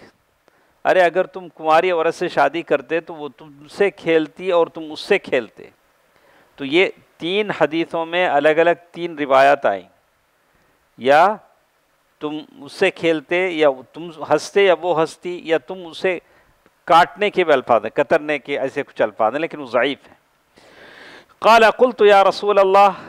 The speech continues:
अल्लाह के नबी सल्लल्लाहु अलैहि वसल्लम को उन्होंने जवाब दिया, "क्यों मैंने कुंवारी औरत से शादी के नहीं की?" उसका जवाब उन्होंने दिया, कहते हैं कि अल्लाह के नबी सल्लल्लाहु अलैहि वसल्लम, "वो उहद के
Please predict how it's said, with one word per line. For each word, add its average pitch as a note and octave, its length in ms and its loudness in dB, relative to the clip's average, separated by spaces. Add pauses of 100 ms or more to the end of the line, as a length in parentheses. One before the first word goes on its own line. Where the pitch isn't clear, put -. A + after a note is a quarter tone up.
(680)
अल्लाह F3 280 2
के F3+ 160 -6
नबी D#3+ 240 -4
सल्लल्लाहु D#3 180 -2
अलैहि - 100 -2
वसल्लम E3+ 160 -4
को D#3+ 120 -14
उन्होंने D#3+ 260 -6
जवाब C#3 420 4
दिया, A#2+ 200 -2
"क्यों A3 360 -4
मैंने F3 380 -2
कुंवारी D3 500 0
औरत C3+ 240 -2
से D3+ 160 -10
शादी G#2 420 -4
के B2+ 80 -10
नहीं D3 320 -8
की?" - 240 -20 (1080)
उसका E3 240 0
जवाब D3+ 340 4
उन्होंने C#3 320 -6
दिया, G#2+ 320 0 (640)
कहते C#3 240 -2
हैं F3+ 180 0
कि D#3 80 -2
अल्लाह C#3+ 300 2
के D#3 140 -4
नबी C3 280 -4
सल्लल्लाहु B2+ 280 -4
अलैहि C#3 100 0
वसल्लम, C3+ 180 -6 (520)
"वो D3 580 -4
उहद - 380 -2
के F3+ 200 0